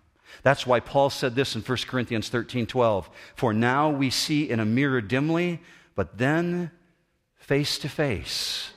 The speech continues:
Now I know in part, but then I shall know fully." Real world. We, as modern two thousand and twelve citizens living in the United States, smile and chuckle to ourselves when we think back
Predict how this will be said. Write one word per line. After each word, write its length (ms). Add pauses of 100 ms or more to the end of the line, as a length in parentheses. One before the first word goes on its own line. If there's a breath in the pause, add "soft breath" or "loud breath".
(560 soft breath)
Now 340
I 80
know 200
in 100
part, 640 (600)
but 160
then 160
I 100
shall 240
know 480 (840)
fully." 480 (1800)
Real 240
world. 380 (1400 loud breath)
We, 640
as 180
modern 460
two 160
thousand 400
and 120
twelve 300
citizens 680
living 220
in 80
the 60
United 320
States, 540 (260 loud breath)
smile 540
and 100
chuckle 340
to 180
ourselves 680
when 160
we 140
think 340
back 380